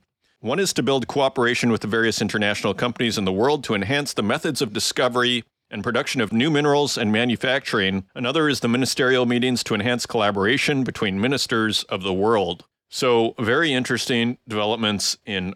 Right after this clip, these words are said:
Riyadh. And finally, U S House approves Russian uranium import ban. This is Bloomberg News.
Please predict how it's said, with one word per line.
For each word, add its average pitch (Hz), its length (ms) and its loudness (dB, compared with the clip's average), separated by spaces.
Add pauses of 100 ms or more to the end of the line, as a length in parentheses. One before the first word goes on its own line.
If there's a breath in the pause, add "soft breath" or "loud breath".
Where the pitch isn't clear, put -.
Riyadh. 104 680 0 (160)
And 110 320 -4
finally, 156 760 0 (100)
U 147 240 0
S 139 160 0
House 139 260 0
approves 123 440 -2
Russian 120 680 2
uranium 110 680 0
import 127 560 -2
ban. 98 340 -2
This 104 160 -2
is 110 140 -6
Bloomberg 107 480 0
News. 110 760 0